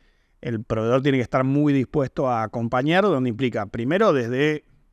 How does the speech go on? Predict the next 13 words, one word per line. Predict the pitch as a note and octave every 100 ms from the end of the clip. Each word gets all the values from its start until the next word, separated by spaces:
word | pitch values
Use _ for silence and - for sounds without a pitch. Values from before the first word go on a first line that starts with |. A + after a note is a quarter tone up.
| -
y | B2
que | A2+
por | A#2
ahí | C#3+
es | C#3+
la | B2
parte | C#3 C3+
más | C3+ -
sencilla, | C#3 - G3+
decir, | D#3 C#3
bueno, | C#3+ C#3
el | A#2
proveedor | G2 A#2 B2+ E3